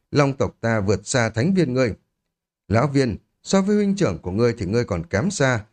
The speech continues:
bất kể là tâm kế hay thực lực." Kim Long Vương lên tiếng cười nhạo, sự chế nhạo và giễu cợt tràn ngập trong ánh mắt. "Huynh trưởng Viên Ngân của ngươi biết thức thời đưa ra lựa chọn chính xác đầu tiên, còn ngươi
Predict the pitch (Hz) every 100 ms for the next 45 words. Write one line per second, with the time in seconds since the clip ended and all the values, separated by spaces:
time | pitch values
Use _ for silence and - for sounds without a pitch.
0 | _ - 220 233 151 101 82 - 123 120
1 | - 107 190 165 - 110 113 110 - _
2 | _ _ _ _ 202 202 196 196 180 196
3 | 196 170 - - 123 131 120 113 175 226
4 | 117 85 90 107 107 _ _ _ - 151
5 | 139 135 175 220 165 113 113 110 151 208
6 | - 101 - 127 101 95 85 - 104 98
7 | 110 190 226 - _ _ _ _ _ 208
8 | 208 180 98 - 131 123 120 110 82 101
9 | 110 147 196 233 233 139 98 78 - 120
10 | 123 117 101 - 117 - 120 165 226 220
11 | 135 90 - 131 117 104 _ _ _ -
12 | 143 165 202 202